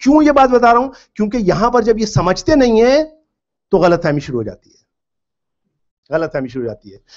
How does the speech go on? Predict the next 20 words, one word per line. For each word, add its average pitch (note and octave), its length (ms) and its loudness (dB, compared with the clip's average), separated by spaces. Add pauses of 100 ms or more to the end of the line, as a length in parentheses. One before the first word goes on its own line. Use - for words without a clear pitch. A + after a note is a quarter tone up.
(120)
मिसाल A3 260 0
के A3 80 4
तौर G#3 160 4
पे A3 180 2 (260)
हस्बैंड G3 300 0
जो G3+ 80 2
है G#3 120 4
जिसको G3+ 260 -2
नहीं G#3 180 2
पता G3+ 280 2
कि G3 100 4
क्या F3+ 120 0
कहते F#3+ 180 -2
हैं F#3 60 -4
ये F#3 100 2
खवातीन, F3+ 540 0
ये F3 60 -4
खवातीन E3 420 -2
के A3+ 100 2
by F3 180 0